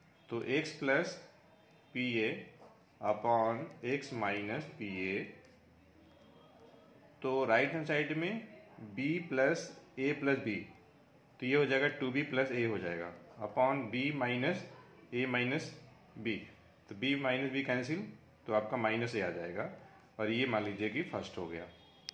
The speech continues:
उसी टाइप से हम लिख सकते हैं एक्स upon पी बी, तो बचेगा यहाँ पे ए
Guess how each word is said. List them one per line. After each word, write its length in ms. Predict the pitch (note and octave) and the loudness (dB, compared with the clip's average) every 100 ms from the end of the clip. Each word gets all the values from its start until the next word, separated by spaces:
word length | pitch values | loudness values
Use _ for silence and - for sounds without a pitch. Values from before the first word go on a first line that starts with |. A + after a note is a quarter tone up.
| - - - - - - - - - | -16 -20 -20 -20 -20 -20 -20 -20 -6
उसी 260 | D3+ F#3 | -4 -2
टाइप 220 | G#3 C3 A2+ | 2 2 2
से 200 | - A2+ F#3+ - - - - - | -2 -2 -2 -8 -20 -20 -20 -8
हम 140 | A2+ | -4
लिख 160 | A2+ D3 | -2 -2
सकते 320 | C3 - A2+ | -4 -6 -6
हैं 300 | G#2+ G#2 A2 - - - - - | -4 -4 -6 -12 -20 -20 -12 0
एक्स 280 | C#3+ D3+ C#3+ | 0 2 -2
upon 440 | - A2 A2 D#3+ G3 - - - - - - - - - | 0 2 2 -2 -8 -12 -20 -20 -20 -20 -20 -20 -20 -6
पी 220 | C3 B2+ | -2 0
बी, 200 | B2 C#3+ F2+ - - - - - - - - - - - | 0 -2 -2 -8 -20 -20 -20 -20 -20 -20 -20 -20 -16 -4
तो 120 | C3+ | -2
बचेगा 440 | A#2+ A2+ C#3+ C#3+ C#3 | 0 0 2 2 2
यहाँ 280 | B2+ A#2 B2+ | 2 0 -2
पे 220 | C3 A#2+ | -2 0
ए 100 | A2 | 0